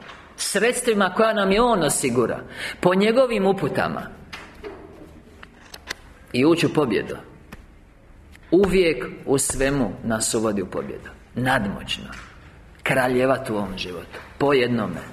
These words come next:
Po Kristu Isusu. Jer smo na ovom svijetu kakav je On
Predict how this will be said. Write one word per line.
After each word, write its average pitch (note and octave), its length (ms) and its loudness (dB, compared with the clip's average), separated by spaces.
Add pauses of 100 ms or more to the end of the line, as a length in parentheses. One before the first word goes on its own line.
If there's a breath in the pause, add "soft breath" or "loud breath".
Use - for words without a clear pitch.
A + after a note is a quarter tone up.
(140)
Po G2 120 -4
Kristu G2+ 480 -2 (160)
Isusu. - 420 -4 (320)
Jer A2+ 220 0
smo A2+ 220 0
na A2+ 200 2
ovom D3+ 180 0
svijetu B2 500 0
kakav A#2 400 0
je G#2 140 0
On A2 260 -2